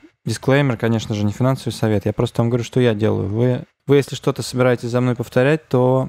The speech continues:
проводите своё исследование. Ну и посмотрите обязательно интервью с Джоэлом из команды Dash. Оно очень прикольное.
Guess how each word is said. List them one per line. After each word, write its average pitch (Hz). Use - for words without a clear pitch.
проводите 127
своё 120
исследование. 107
Ну 147
и 175
посмотрите 165
обязательно 135
интервью 135
с -
Джоэлом 135
из 120
команды 127
Dash. 127
Оно 127
очень 135
прикольное. 127